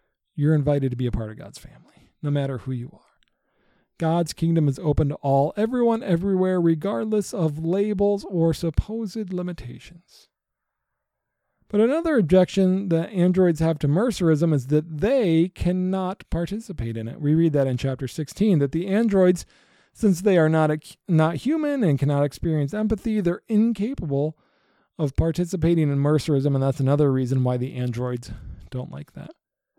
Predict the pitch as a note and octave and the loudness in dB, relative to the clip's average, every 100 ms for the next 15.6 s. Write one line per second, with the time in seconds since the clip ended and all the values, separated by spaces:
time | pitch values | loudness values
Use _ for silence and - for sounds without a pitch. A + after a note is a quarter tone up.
0 | _ _ _ _ _ _ _ _ - D#3 | _ _ _ _ _ _ _ _ -4 2
1 | F3 G3 F#3+ E3 F#3+ F3 F3 E3+ - _ | 4 4 2 2 4 4 4 2 -6 _
2 | _ _ _ _ _ D3+ D#3+ E3 D3+ D#3+ | _ _ _ _ _ 4 6 6 6 4
3 | D#3 E3+ D3+ D3 D3+ D#3 D3+ D3 D3+ D3 | 4 2 0 0 2 2 2 2 2 2
4 | D3+ E3 D3 C#3 E3+ E3 E3+ E3 E3 C3+ | 2 0 0 0 0 2 4 4 6 4
5 | D3+ D#3+ E3 D#3+ F3 G3+ D#3 D3+ D3 G3 | 4 4 4 4 2 -2 -2 -2 -2 -2
6 | D3+ F3 E3 D#3+ D3 D3 D3+ - C#3+ D3 | -4 -6 -4 -2 2 2 2 0 -2 0
7 | D#3+ C3+ - D3 D3 - - - - - | -2 -4 -4 -4 -4 -6 -14 -20 -4 -2
8 | C#3 C#3 - - _ _ _ _ _ - | -2 -6 -16 -20 _ _ _ _ _ 0
9 | A#3+ F4 - C#3 C3 F3+ A3+ A#3 G3+ F#3 | 2 2 0 -2 2 4 4 2 2 4
10 | F3+ - _ _ _ _ F3 D#3+ D#3+ C3+ | 2 -2 _ _ _ _ -6 -4 -2 -2
11 | C#3 A#3 D4+ A3+ A#3+ A#3+ B3 E3+ D3+ D3+ | -2 -2 -4 0 2 2 2 0 0 0
12 | - _ _ _ - G#3+ A3+ A3+ G#3 G3+ | -2 _ _ _ 0 4 6 4 2 -2
13 | G#3 - D4 - D#3 C3 F3+ G3 C4 G#3+ | -2 -2 -6 -2 -2 0 0 0 0 0
14 | A3+ G#3 G#3 A#3 A#3 F#3 C#3+ D3 B2+ C3+ | 2 2 0 -2 0 0 -2 -2 -2 0
15 | C#3+ C#3+ C3 E3+ G#3 | -2 -2 2 2 2